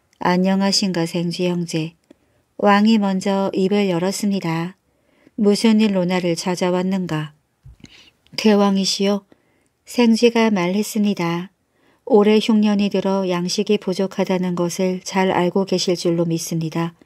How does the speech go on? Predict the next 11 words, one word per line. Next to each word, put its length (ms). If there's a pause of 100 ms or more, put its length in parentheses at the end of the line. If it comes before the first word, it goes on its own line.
(440)
겨울을 460
나기에 400
충분한 540
곡식이 460
없으니 520 (320)
저희들은 560
굶어 320
죽을 320
처지에 500
놓이게 360
되었습니다. 720